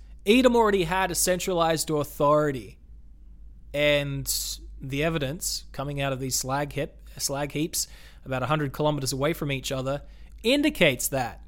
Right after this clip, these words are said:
indicates a central authority of the Edomites going back to around eleven hundred B C E, a good fifty years before King Saul was made king.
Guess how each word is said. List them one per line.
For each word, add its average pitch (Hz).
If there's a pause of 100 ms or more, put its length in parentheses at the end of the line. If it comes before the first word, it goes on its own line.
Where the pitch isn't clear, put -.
(440)
indicates 220
a 160
central 208
authority 180
of 170
the 185
Edomites 175 (320)
going 185
back 165
to 160
around 175
eleven 190
hundred 165 (560)
B 131
C -
E, 113 (400)
a 123
good 135
fifty 135
years 127
before 135
King 131
Saul 131
was 127
made 127
king. 151